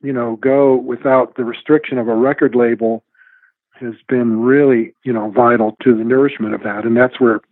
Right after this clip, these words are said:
we come back around to Project and to Sam and how, how important that relationship has been. And before that, I worked with, in more traditional r-, labels with independent, but at the time, you know, very high visibility independent labels. And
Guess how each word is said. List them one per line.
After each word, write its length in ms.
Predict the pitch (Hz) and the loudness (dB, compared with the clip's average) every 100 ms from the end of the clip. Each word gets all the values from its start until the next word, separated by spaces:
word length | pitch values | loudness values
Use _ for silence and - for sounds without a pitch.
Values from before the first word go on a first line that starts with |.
| _ | _
we 80 | 113 | -8
come 220 | - 123 | -2 2
back 220 | 120 117 | 2 0
around 320 | 117 117 117 | 0 0 -2
to 80 | - | -6
Project 640 | - 127 123 123 113 110 - | -4 0 0 0 -2 -4 -8
and 140 | 110 | -10
to 100 | - - | -12 -8
Sam 420 | 127 127 123 107 104 _ - | -2 0 0 -2 -8 _ -6
and 240 | 120 113 | -2 0
how, 480 | 107 120 117 110 107 - _ _ _ _ 117 117 | 0 2 4 2 0 -8 _ _ _ _ -4 -2
how 320 | 123 131 123 | 0 2 0
important 440 | 113 139 135 117 | 0 0 0 -2
that 180 | 120 107 | -2 -2
relationship 640 | 120 120 117 117 - 131 | -4 -4 -4 -4 -6 -4
has 120 | - 107 | -4 -6
been. 280 | - 117 113 | -4 0 0
And 240 | 107 104 - - - _ - | 0 -4 -10 -20 -20 _ -4
before 320 | 143 175 196 | 0 2 4
that, 220 | 151 139 | 2 2
I 40 | |
worked 320 | 143 147 151 143 | 2 0 0 -4
with, 140 | 131 - | -6 -6
in 180 | 135 127 | -10 -6
more 160 | 135 127 | -4 -4
traditional 640 | 135 131 135 123 113 107 _ _ 117 | -4 -4 -4 -8 -10 -12 _ _ -14
r-, 80 | - | -4
labels 440 | 127 127 107 104 - | 0 2 0 -6 -8
with 160 | 101 - _ - | -12 -14 _ -4
independent, 640 | 147 135 165 151 131 113 | -2 0 0 2 2 0
but 160 | - 123 - - | -2 -2 -4 -4
at 140 | 139 135 | -2 -2
the 80 | |
time, 380 | 135 156 151 139 | -2 0 2 2
you 60 | 139 | 0
know, 240 | 127 123 - _ 120 | -4 -4 -10 _ -4
very 340 | 139 135 127 | 0 2 0
high 240 | 113 135 | 0 -2
visibility 580 | 120 135 120 135 143 131 | 0 0 -2 0 2 2
independent 580 | 123 131 117 147 147 - | 0 -4 -6 -4 -4 0
labels. 500 | 131 131 127 123 123 | 2 2 4 2 0
And 240 | 127 117 | -2 -6